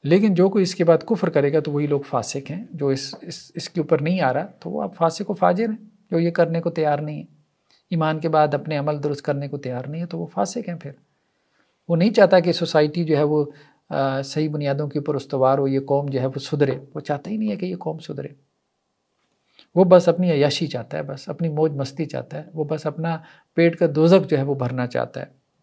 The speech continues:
वो बस चाहता है कि अपनी ख्वाहिशात पूरी कर ले, अपनी बीवी बच्चों की ख्वाहिशात पूरी कर ले, भले जो है वो सारी कौम जहन्नुम में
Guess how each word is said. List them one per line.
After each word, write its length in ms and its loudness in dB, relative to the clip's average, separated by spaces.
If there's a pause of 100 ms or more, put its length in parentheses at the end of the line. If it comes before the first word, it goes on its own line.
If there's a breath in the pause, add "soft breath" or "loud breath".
(560)
वो 80 4
बस 160 6
चाहता 240 6
है 80 8
कि 80 2
अपनी 240 0
ख्वाहिशात 480 2
पूरी 180 -2
कर 160 -2
ले, 140 -4
अपनी 240 -4
बीवी 220 -2
बच्चों 260 -4
की 100 -4
ख्वाहिशात 500 -4
पूरी 180 -6
कर 120 -8
ले, 180 -6
भले 280 0
जो 100 0
है 80 0
वो 140 -4
सारी 260 -2
कौम 320 -6
जहन्नुम 340 -4
में 180 -6